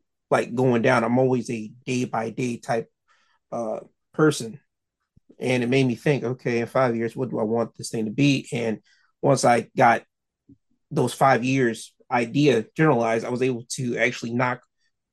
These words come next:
one out of the way early. Matter of fact, just last month, because, um, I have every, I have about every country listening to this, at least one person or sporadically from month to month.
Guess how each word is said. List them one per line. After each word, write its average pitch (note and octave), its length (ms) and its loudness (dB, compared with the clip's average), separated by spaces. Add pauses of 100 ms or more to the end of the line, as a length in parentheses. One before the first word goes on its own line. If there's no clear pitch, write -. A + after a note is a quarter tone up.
one D3 340 4
out C3 100 4
of B2 60 0
the B2+ 60 0
way B2+ 240 0
early. B2 520 -4 (500)
Matter B2 220 -4
of A#2+ 60 -4
fact, D3 200 0
just - 300 -8
last C3 300 0
month, C#3+ 280 -2
because, A#2 520 -8 (480)
um, A#2+ 380 0 (1300)
I C#3+ 120 4
have B2+ 380 2 (100)
every, E3 560 0
I C3 60 -4
have B2 320 -2 (220)
about A#2+ 340 -4 (420)
every D3 440 0
country B2 600 -2 (640)
listening C3 420 -2
to B2+ 120 -6
this, A#2+ 180 -4
at A#2 100 -4
least A#2 200 -8
one C3+ 180 0
person B2+ 400 0
or A2+ 140 0
sporadically A#2+ 840 0
from A#2 140 -6
month A#2 300 -6
to A#2 60 -12
month. A#2+ 320 -4